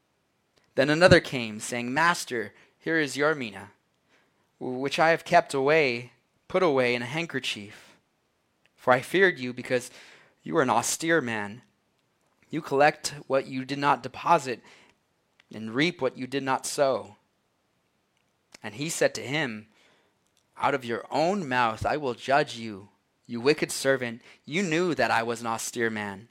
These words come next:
collecting what I did not deposit and reaping what I did not sow. Why then did you not put my money in the bank, that at my coming I might have collected it with interest?" And he said to those who stood by,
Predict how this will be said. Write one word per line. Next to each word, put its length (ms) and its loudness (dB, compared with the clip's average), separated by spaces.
collecting 420 2
what 100 4
I 120 2
did 160 -4
not 200 0
deposit 540 0
and 180 -12
reaping 380 -8
what 120 -4
I 100 -6
did 160 -10
not 200 -10
sow. 500 -8
Why 340 4
then 340 -4
did 200 -6
you 100 -6
not 240 -2
put 320 -6
my 160 0
money 640 -8
in 140 -12
the 80 -6
bank, 480 -6
that 160 2
at 100 4
my 160 2
coming 420 -2
I 120 0
might 380 2
have 260 -4
collected 480 -2
it 120 -6
with 200 -14
interest?" 720 -12
And 100 0
he 60 0
said 220 8
to 80 0
those 300 8
who 100 -2
stood 340 0
by, 440 2